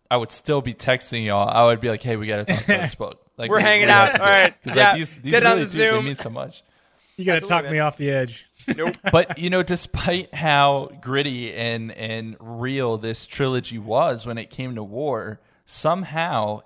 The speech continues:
Speaker 1: every member of Alphabet Squadron does survive. So I, I'm curious, did
Speaker 2: Yeah.
Speaker 1: that, did that feel realistic to you, or, or do you think you know, would the death of,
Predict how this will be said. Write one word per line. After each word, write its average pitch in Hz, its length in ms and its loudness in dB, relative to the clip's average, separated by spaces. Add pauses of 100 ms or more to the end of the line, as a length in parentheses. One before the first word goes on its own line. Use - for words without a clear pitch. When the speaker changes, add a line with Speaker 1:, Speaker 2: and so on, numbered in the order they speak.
Speaker 1:
every 165 380 -2
member 139 340 -4
of 113 100 -2
Alphabet 117 480 -2
Squadron 110 520 -4
does 113 240 -6
survive. 107 600 -10 (960)
So 123 300 0
I, - 160 -8 (100)
I'm 127 200 -8
curious, 160 400 -6
did 135 160 -8
Speaker 2:
Yeah. 330 320 -4
Speaker 1:
that, 190 560 0
did 123 200 -6
that 180 320 4
feel 190 200 -4
realistic 123 680 -4
to 113 140 -12
you, 107 420 -10
or, - 140 -6
or 127 240 -4
do 127 160 -12
you 147 120 -8
think 139 340 -10 (520)
you 127 100 -8
know, 127 80 -4
would 135 300 -6
the 135 100 0
death 135 420 0
of, 117 260 -6